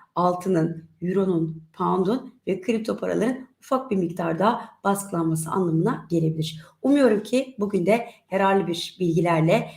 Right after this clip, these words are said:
dop dolu bilgilerle programımızı yapmışızdır efendim. Sizler de ekran karşılarında, eee, sizler de umarım tatmin olmuşsunuzdur.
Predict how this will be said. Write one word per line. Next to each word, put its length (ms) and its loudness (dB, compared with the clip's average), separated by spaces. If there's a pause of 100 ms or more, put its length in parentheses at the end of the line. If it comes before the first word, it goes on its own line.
(140)
dop 220 -6
dolu 200 -4
bilgilerle 840 0 (100)
programımızı 480 0
yapmışızdır 640 -2
efendim. 460 0 (240)
Sizler 440 2
de 300 2
ekran 440 -2
karşılarında, 760 2 (360)
eee, 680 2
sizler 440 0
de 80 0
umarım 300 0
tatmin 340 -4
olmuşsunuzdur. 680 0